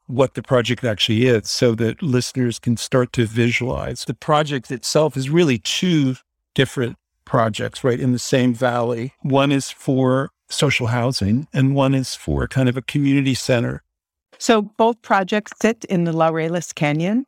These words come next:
Speaker 2: in different fingers of the canyon bed. And one is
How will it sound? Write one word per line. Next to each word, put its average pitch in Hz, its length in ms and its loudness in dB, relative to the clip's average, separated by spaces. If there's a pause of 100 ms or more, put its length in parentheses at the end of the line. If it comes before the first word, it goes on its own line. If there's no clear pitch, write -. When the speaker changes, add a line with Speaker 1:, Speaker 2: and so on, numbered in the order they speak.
Speaker 2:
in 160 160 0
different 165 360 -6
fingers 180 640 0
of 151 320 0
the 156 80 2
canyon 151 680 0 (120)
bed. 175 340 -2 (800)
And 185 580 0 (120)
one 196 540 0 (200)
is 175 520 0